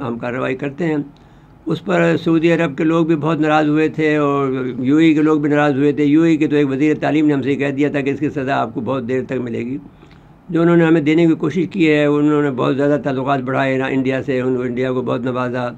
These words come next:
यहाँ तक कि उनके मंदिर यहाँ खोल लिए, ब-, दुबई में दो मंदिर बना लिए हैं। तो ये सूरत हाल ऐसी है कि अभी जो ईरान ने अपना जो त-, नहायत तजर्बाकार सफ़ीर अली रज़ा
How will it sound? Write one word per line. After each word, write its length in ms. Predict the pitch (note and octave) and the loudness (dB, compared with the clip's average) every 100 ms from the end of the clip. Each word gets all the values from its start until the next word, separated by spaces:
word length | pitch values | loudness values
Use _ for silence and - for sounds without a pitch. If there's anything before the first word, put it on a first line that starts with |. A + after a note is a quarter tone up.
| - - - - - - - | -16 -20 -20 -20 -20 -20 -8
यहाँ 220 | C#3 C#3 | -2 -2
तक 100 | C3 | -2
कि 100 | C#3+ | 0
उनके 180 | C#3+ C#3+ | 0 2
मंदिर 320 | C3+ C3+ C#3 | 0 0 0
यहाँ 200 | C#3+ C#3+ | 0 0
खोल 200 | C#3 C#3+ | -2 0
लिए, 240 | C3+ C#3 C3+ | 0 0 -2
ब-, 280 | B2 C3 C3 | -2 -4 -4
दुबई 320 | A#2+ B2+ C#3+ | -4 0 2
में 240 | C#3 C3 | 2 0
दो 160 | C3+ C#3 | 0 0
मंदिर 280 | C3+ B2+ C3 | 0 -2 -4
बना 220 | B2+ C#3+ | -4 -2
लिए 160 | C#3 | -2
हैं। 200 | C3+ B2 - - | -2 -4 -10 -8
तो 120 | D#3 | 0
ये 160 | D#3+ F3+ | 2 2
सूरत 260 | F3+ F#3 F3+ | 2 2 4
हाल 160 | F3 | 6
ऐसी 240 | F3 F3 G#3 | 4 2 4
है 240 | D#3+ D#3+ | 4 4
कि 160 | - E3 | 2 0
अभी 320 | D#3+ F3 E3+ | 2 4 6
जो 300 | E3 E3 C#3+ - - - - | 4 2 -2 -10 -20 -20 -6
ईरान 300 | C3+ C3+ D#3+ | -2 2 6
ने 140 | E3+ E3+ | 6 6
अपना 440 | D#3+ E3 D#3 D3+ | 4 2 2 2
जो 140 | C#3+ | 0
त-, 100 | D3+ | -2
नहायत 460 | D3 C3+ C3+ D3+ D#3 | -2 -2 0 0 0
तजर्बाकार 580 | D3 D3 C#3 C#3+ C#3+ D3 | 0 0 0 -2 0 0
सफ़ीर 360 | D#3 C3 D3+ | -2 0 0
अली 160 | C#3 D3 | 2 2
रज़ा 380 | D3 C#3 C#3+ | 2 2 2